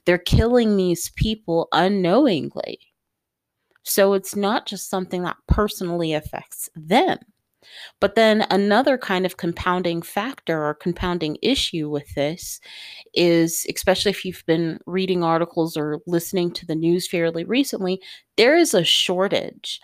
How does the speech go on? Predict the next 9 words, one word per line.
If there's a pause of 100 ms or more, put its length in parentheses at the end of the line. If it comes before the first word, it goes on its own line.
(220)
of
trained
healthcare
staff. (540)
And
the
staff
that
we